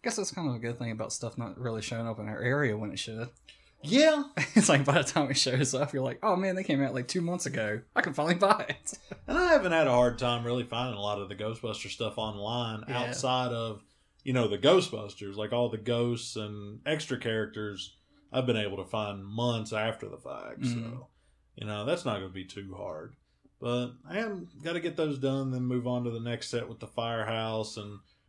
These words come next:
Speaker 2: the Ghostbusters two slash Real Ghostbusters waves. Like,
Speaker 1: Right.
Speaker 2: looking pretty forward to that. So, um, you missed a terrible pay-per-view the other day.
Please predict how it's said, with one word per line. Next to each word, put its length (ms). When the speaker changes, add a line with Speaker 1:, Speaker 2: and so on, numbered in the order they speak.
Speaker 2:
the 100
Ghostbusters 580
two 240
slash 400
Real 220
Ghostbusters 680
waves. 640
Like, 180
Speaker 1:
Right. 220
Speaker 2:
looking 400
pretty 220
forward 440
to 80
that. 420
So, 560
um, 520
you 680
missed 440
a 580
terrible 400
pay-per-view 600
the 180
other 160
day. 280